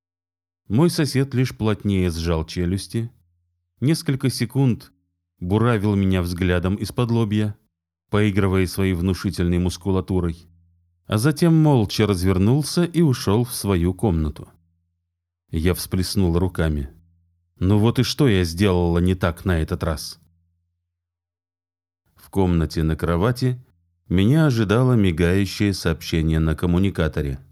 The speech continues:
Я поставила наручный коммуникатор на ночь на зарядку и, собираясь к вендинговым автоматам, забыла его надеть. Шварх! Люцифер прислал мне моё новое индивидуальное расписание,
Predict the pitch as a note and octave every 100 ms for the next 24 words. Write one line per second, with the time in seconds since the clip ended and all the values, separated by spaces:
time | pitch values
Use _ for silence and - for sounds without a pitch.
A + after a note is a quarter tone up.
0 | _ _ _ _ _ _ _ _ - E2+
1 | G2+ G2 F2+ - F#2+ F2+ F2 F2 F#2 -
2 | E2+ D#2+ E2+ E2 D#2+ G2 E2+ D#2+ D#2+ E2
3 | E2 D#2+ - D#2+ F2 A2 - - - _
4 | _ _ _ _ - C#3 C3+ C#3 C#3 C3
5 | - G#2 A2 A#2 G2 G2 F2+ F2+ F2+ F2+
6 | E2 F#2+ A#2 - F#2 E2+ F2 G#2 E2+ D#2+
7 | D2+ D#2+ D2 C#2+ - - _ _ _ _
8 | _ _ _ _ _ _ _ _ - -
9 | E2+ D#2+ F#2+ D#2 - - _ _ _ _
10 | _ _ _ _ - F2+ G#2 - G2+ B2
11 | G2+ - F2+ - G2+ G2+ F#2+ F#2 F2+ F2+
12 | F#2 G#2 F#2+ F2+ F2+ F#2 E2+ F2 E2+ F#2
13 | F#2 F2+ F2 F2 E2 A2 - A#2 F2 D2+
14 | C#2